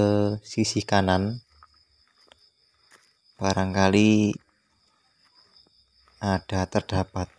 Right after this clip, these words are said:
apa yang kita cari. Dan sebenarnya saya juga menemukan pohon-pohon liar, ya,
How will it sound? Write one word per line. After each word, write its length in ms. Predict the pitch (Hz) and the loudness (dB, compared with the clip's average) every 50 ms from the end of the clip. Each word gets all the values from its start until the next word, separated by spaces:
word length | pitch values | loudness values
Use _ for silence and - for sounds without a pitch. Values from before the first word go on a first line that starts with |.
| _ _ _ _ _ _ _ _ _ _ _ _ | _ _ _ _ _ _ _ _ _ _ _ _
apa 260 | - 104 - - - 101 98 | -8 -8 -6 -4 -2 -2 0
yang 160 | 98 95 92 | 0 0 0
kita 240 | 90 95 - 98 95 | 0 0 0 0 -2
cari. 480 | - - 104 101 101 - 107 107 110 - _ _ _ _ _ _ _ _ _ _ _ _ _ _ _ _ _ _ _ _ _ _ _ _ _ _ _ _ _ _ _ _ _ _ _ _ _ _ _ _ _ _ _ _ _ _ _ _ _ _ _ - _ _ _ _ _ _ _ _ _ _ _ _ _ _ _ _ _ _ _ _ _ _ _ _ | -2 -2 -4 -4 -4 -2 -4 -4 -6 -6 _ _ _ _ _ _ _ _ _ _ _ _ _ _ _ _ _ _ _ _ _ _ _ _ _ _ _ _ _ _ _ _ _ _ _ _ _ _ _ _ _ _ _ _ _ _ _ _ _ _ _ -20 _ _ _ _ _ _ _ _ _ _ _ _ _ _ _ _ _ _ _ _ _ _ _ _
Dan 240 | - 123 127 143 147 | 2 2 4 4 2
sebenarnya 880 | 131 120 - - - 101 98 98 98 104 104 110 117 123 127 123 - _ _ _ _ _ _ _ _ _ _ _ _ _ _ _ _ _ _ _ _ _ _ _ _ _ _ _ _ _ _ _ _ _ _ _ _ _ | 0 -2 -4 -4 -2 0 2 2 2 4 4 2 2 2 0 -2 -6 _ _ _ _ _ _ _ _ _ _ _ _ _ _ _ _ _ _ _ _ _ _ _ _ _ _ _ _ _ _ _ _ _ _ _ _ _
saya 480 | - - - 113 104 101 101 113 117 117 | -16 -6 -2 0 0 2 2 2 2 0
juga 800 | - - 107 95 _ - - 101 98 95 95 95 95 92 95 98 - _ _ _ _ _ _ _ - | 0 -2 -8 -8 _ -4 -2 0 0 2 2 0 0 -2 -4 -6 -10 _ _ _ _ _ _ _ -8
menemukan 1040 | 104 101 98 98 95 95 95 95 92 - - 101 98 95 98 95 95 95 95 95 95 - - | -4 -2 -2 0 0 0 -2 -2 -4 -4 -2 -2 0 0 -2 -2 -6 -6 -8 -8 -10 -4 0
pohon-pohon 800 | 104 98 85 82 95 92 92 90 - 98 98 90 92 92 92 92 | 0 0 2 2 0 0 -2 0 2 2 2 2 2 0 0 0
liar, 240 | 92 92 92 98 98 98 | 2 4 6 6 6 6
ya, 140 | 92 92 | 4 0